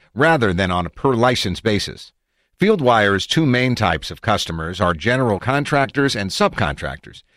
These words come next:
G Cs will usually use the company's software as a way to track quality and progress.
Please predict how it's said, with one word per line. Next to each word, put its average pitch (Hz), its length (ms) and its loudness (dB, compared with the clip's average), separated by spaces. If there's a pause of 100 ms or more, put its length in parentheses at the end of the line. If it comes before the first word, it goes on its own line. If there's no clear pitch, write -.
(200)
G 160 180 2
Cs 95 440 2
will 104 200 0
usually 104 540 2
use 98 240 0
the 95 100 -2
company's 87 420 -2
software 90 540 0
as 85 100 -6
a 95 60 -4
way 90 160 -2
to 85 100 -6
track - 400 -4
quality 107 480 0
and 82 140 -6
progress. 95 580 -2